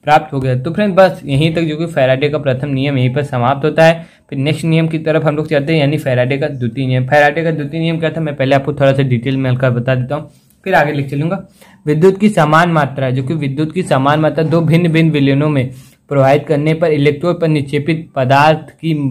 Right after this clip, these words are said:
मात्रा का, जो पदार्थ की मात्रा जो कि उसमें निक्षेपित होती है, उसका तुल्यांकी भारों के समानुपाती होता है।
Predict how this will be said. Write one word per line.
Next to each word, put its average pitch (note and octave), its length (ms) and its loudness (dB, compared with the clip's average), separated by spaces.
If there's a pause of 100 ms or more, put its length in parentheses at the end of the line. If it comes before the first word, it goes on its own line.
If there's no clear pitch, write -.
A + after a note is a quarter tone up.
(140)
मात्रा C3 600 2 (420)
का, C#3+ 320 0
जो D3 120 0
पदार्थ D3 380 2
की D#3 80 -4
मात्रा C#3 360 0
जो C#3+ 100 -2
कि D#3 220 0
उसमें D3+ 320 -4
निक्षेपित C#3+ 500 -2
होती C3+ 240 0
है, F3 220 -2 (260)
उसका E3 260 0
तुल्यांकी D#3+ 520 2
भारों C#3 320 2
के D#3+ 220 2
समानुपाती C3+ 720 -2
होता B2 340 -6
है। A2+ 220 -6